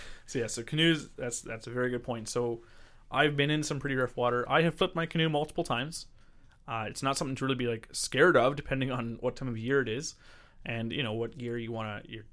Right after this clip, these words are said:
you're risk, at risk of losing. But, uh, the canoe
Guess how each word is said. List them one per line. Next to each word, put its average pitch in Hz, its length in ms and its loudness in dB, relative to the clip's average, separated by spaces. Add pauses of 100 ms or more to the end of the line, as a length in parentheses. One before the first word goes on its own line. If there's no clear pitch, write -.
(100)
you're 113 280 -6
risk, 139 380 0
at - 160 2
risk 139 260 2
of 120 100 0
losing. 120 420 2
But, 120 260 -4 (800)
uh, 107 120 -8
the 120 140 -6
canoe 165 500 8